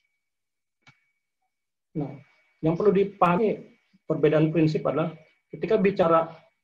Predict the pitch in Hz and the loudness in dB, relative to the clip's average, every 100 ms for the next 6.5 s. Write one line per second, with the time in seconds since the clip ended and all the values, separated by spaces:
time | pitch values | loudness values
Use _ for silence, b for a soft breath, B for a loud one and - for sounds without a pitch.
0 | _ _ _ _ _ - 165 202 120 120 | _ _ _ _ _ -8 2 4 4 0
1 | 156 - _ _ _ _ _ _ _ _ | -2 -12 _ _ _ _ _ _ _ _
2 | _ _ _ _ _ _ 156 170 240 214 | _ _ _ _ _ _ 0 0 2 0
3 | - - - - - _ _ - 165 156 | 0 -12 -18 -18 -20 _ _ -14 -2 2
4 | 165 160 156 143 196 160 - 151 156 151 | 4 4 2 0 0 -2 0 2 2 0
5 | 156 156 151 151 160 202 - 165 180 156 | 0 0 2 2 0 0 -2 0 0 0
6 | 147 147 151 170 | 0 0 0 -2